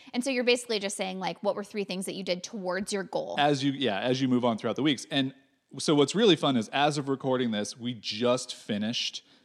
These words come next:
Speaker 2: the first month.
Speaker 1: Wait, let me ta-, say an important part of this, because we didn't say it. The Wame of Stones part
Speaker 2: Yes.
Speaker 1: is that there's a game board
Speaker 2: Yes.
Speaker 1: that has four spots.
Speaker 2: Yes.
Speaker 1: And if you check in, every week that you check in, you move forward one
Speaker 2: Think
Speaker 1: spot
Speaker 2: like
Speaker 1: on the game board.
Speaker 2: Candyland.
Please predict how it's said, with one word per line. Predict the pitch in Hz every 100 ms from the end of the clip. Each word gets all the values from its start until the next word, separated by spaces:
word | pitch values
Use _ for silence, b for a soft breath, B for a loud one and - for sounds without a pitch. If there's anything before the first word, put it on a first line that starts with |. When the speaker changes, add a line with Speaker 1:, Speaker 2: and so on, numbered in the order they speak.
| -
Speaker 2:
the | 110
first | 123 110 -
month. | 95 - - - -
Speaker 1:
Wait, | 233 -
let | - 233
me | 247
ta-, | 247 269 226 -
say | 220
an | 208
important | 208 - 196 175 -
part | 185 185
of | 208
this, | 240 277 277 - b -
because | 208 214
we | 190
didn't | 196 190
say | 196 190
it. | 262 B B -
The | 233
Wame | 294 392
of | 254
Stones | - 240 247
part | - 170 - - -
Speaker 2:
Yes. | 143 247
Speaker 1:
is | 247
that | 247 -
there's | 247 254
a | 226
game | 185 196
board | 226 269 370 403
Speaker 2:
Yes. | 151 123 - - - 233
Speaker 1:
that | -
has | 220
four | - 214
spots. | 302 233 151 - -
Speaker 2:
Yes. | - - - -
Speaker 1:
And | 240 214 214
if | 220
you | 202
check | 233 220 381
in, | 349 240
every | 214 233 330
week | 330 330 -
that |
you | 254 262
check | 269 247
in, | 233 196
you | 208
move | 214
forward | 240 220 220
one | 202 202 226
Speaker 2:
Think | - 196
Speaker 1:
spot | 190
Speaker 2:
like | 196
Speaker 1:
on |
the | 202
game | 220 165
board. | 110 -
Speaker 2:
Candyland. | 85 -